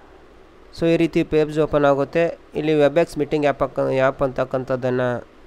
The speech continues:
type ಮಾಡಿ search ಅಂತ ಕ-,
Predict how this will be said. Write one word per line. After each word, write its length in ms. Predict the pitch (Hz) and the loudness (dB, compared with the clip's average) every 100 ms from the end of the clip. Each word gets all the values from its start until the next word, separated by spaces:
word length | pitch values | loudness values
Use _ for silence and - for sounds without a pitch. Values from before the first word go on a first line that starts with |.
| - | -6
type 220 | 123 123 | -4 -2
ಮಾಡಿ 360 | 127 131 123 127 - - - - - - - - - - - - - - - - | -4 -2 -4 -8 -18 -20 -20 -20 -20 -20 -20 -20 -20 -20 -20 -20 -20 -20 -20 -8
search 280 | - 151 147 | 0 0 0
ಅಂತ 180 | 147 135 | -6 -4
ಕ-, 300 | 135 139 131 | -6 -4 -6